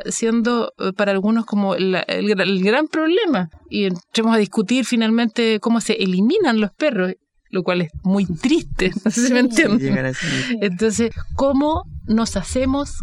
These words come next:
Speaker 1: cargo? Yo diría, así, si qui-, si quisiera hacer énfasis en una, en una frase aquí en el programa, es dejar planteada la pregunta, ¿cómo cada uno, cómo cada uno de nosotros se hace cargo de los impactos que va produciendo?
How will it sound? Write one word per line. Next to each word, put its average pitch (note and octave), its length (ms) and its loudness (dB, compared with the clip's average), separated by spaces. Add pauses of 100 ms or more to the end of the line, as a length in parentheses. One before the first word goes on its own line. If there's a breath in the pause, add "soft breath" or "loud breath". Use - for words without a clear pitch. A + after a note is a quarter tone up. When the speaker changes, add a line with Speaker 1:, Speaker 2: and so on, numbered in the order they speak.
Speaker 1:
cargo? E3+ 480 0
Yo G3+ 160 2
diría, A#3 500 0 (140)
así, G#3+ 240 -2
si G#3 100 0
qui-, G3 160 -2
si G#3+ 140 -2
quisiera A#3+ 680 2
hacer A#3 240 0
énfasis B3+ 500 0
en A#3 100 2
una, A3+ 520 2 (160)
en G3+ 120 0
una G#3 180 2
frase B3 480 0
aquí C4 320 0
en D4+ 80 0
el D4 100 2
programa, C#4 500 0 (260)
es G#3+ 140 -2
dejar A3+ 280 -2
planteada A#3+ 320 -2
la A#3+ 80 0
pregunta, B3 540 0 (120)
¿cómo B3 300 0
cada B3+ 320 0
uno, A3+ 440 0 (140)
cómo F#3+ 280 -2
cada A#3+ 340 0
uno B3 300 2
de F#3 80 0
nosotros A3+ 480 -2
se - 140 -2
hace G3 260 -2
cargo D#4 560 0
de C4 80 -2
los A#3 140 0
impactos A#3 540 -2
que A#3+ 140 -4
va A#3 80 0
produciendo? G#3+ 640 -4